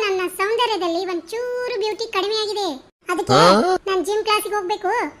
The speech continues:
Speaker 1: ನಾನ್ ಬರೋವರೆಗೂ ಮಕ್ಕಳನ್ನ ನೋಡ್ಕೋ.
Speaker 2: ಅಲ್ಲ ಜಾನು, ಮನೆಯಲ್ಲಿ ಇಷ್ಟೊಂದು ಆಳಿದ್ದಾರೆ, ಅವ್ರು ನೋಡ್ಕೊಳ್ಳೋದಿಲ್ವಾ?
Speaker 1: ನೋಡ್ ಪ್ರೀತು, ಮಕ್ಕಳು ನಮಗೋಸ್ಕರ ಮಾಡ್ಕೊಂಡಿರೋದು, ಆಳಿಗೋಸ್ಕರ ಅಲ್ಲ. ನೀನು ನಾನು ಇಬ್ರೇ ಮಕ್ಕಳನ್ನ ನೋಡ್ಕೋಬೇಕು,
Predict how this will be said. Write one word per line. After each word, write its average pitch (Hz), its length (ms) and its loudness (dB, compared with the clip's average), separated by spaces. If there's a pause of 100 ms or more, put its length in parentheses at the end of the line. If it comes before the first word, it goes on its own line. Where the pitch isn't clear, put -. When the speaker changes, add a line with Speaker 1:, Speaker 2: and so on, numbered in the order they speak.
(320)
Speaker 1:
ನಾನ್ 349 240 2
ಬರೋವರೆಗೂ 392 580 0
ಮಕ್ಕಳನ್ನ 392 400 -2
ನೋಡ್ಕೋ. 370 200 -2 (440)
Speaker 2:
ಅಲ್ಲ 170 220 0
ಜಾನು, 202 300 2 (640)
ಮನೆಯಲ್ಲಿ 226 420 2
ಇಷ್ಟೊಂದು 208 480 0
ಆಳಿದ್ದಾರೆ, 175 680 -2 (400)
ಅವ್ರು 143 260 -2
ನೋಡ್ಕೊಳ್ಳೋದಿಲ್ವಾ? 185 1000 2 (240)
Speaker 1:
ನೋಡ್ 415 180 6
ಪ್ರೀತು, 440 440 0 (460)
ಮಕ್ಕಳು 427 440 2
ನಮಗೋಸ್ಕರ 427 440 -2 (100)
ಮಾಡ್ಕೊಂಡಿರೋದು, 427 560 -2 (540)
ಆಳಿಗೋಸ್ಕರ 440 480 0
ಅಲ್ಲ. 427 100 2 (600)
ನೀನು 427 400 2
ನಾನು 427 400 0
ಇಬ್ರೇ 427 380 -2
ಮಕ್ಕಳನ್ನ 453 380 -2
ನೋಡ್ಕೋಬೇಕು, 415 440 -4